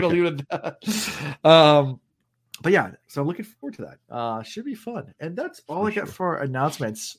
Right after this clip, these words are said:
Speaker 2: Uh, no giveaways going on right now. I'm still trying to figure out where all of the budget and everything fits, uh, between, uh, Jordan Con and, and Twitter Time Awards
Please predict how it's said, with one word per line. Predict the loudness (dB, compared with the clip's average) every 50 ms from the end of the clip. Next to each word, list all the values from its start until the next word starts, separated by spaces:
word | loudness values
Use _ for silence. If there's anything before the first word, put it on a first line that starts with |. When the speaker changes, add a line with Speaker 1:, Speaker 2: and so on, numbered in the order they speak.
| _ -4
Speaker 2:
Uh, | -2 -2 0 -2 -2 -4 -8 _ _ _ _ _ _ 2
no | 4 4 4
giveaways | 4 4 4 4 4 4 2 2
going | 0 2 2
on | 2 2 2
right | 2 2 2 0
now. | -2 -2 -2 -2 -2
I'm | -2 -6 -10 -10
still | -8 -6 -4 -4 -4
trying | -4 -4 -4
to | -4 -6
figure | -6 -4 -4 -2 -2 0
out | 0 0 0 -2 -6 -8 _ _ _ _ _ _ _ _ _ _ -12
where | -6 -4 -2 0 0 0 -2 -4 -4
all | -4 -4 -2 0 0 0 -2 -4
of | -6 -10 -12 -12
the | -12
budget | -8 -6 -6 -4 -4 -6 -6 -8 -10
and | -12
everything | -10 -10 -10 -12 -14 -14
fits, | -14 -12 -8 -8 -8 -8 -8 -12 -12 -12 -12 -14 _ _ _ _ _ _ -10
uh, | -10 -8 -8 -10 -12
between, | -14 -14 -12 -10 -8 -8 -10 -12 -14 -16 _ _ _ _ _ _ _ _ _ _ -18
uh, | -16 -16 -16 -18 -20 _ _ _ _ _ _
Jordan | -6 -4 -2 -2 -2
Con | -2 -2 -2 -2 -2 -4 -6 -10 -16 _ _ _ _ _ _ _
and, | -10 -8 -8 -8 -10 -14 -16 -18 -20 _ _ _ _ _ _ -12
and | -10 -10 -10 -10 -12 -12 -16 -18 -20 _ _ _ _ _ _ _ _ _ _ -16
Twitter | -8 -6 -4 -4
Time | -2 -2 -2 -2
Awards | -2 -2 -4 -4 -6 -8 -10 -10 -12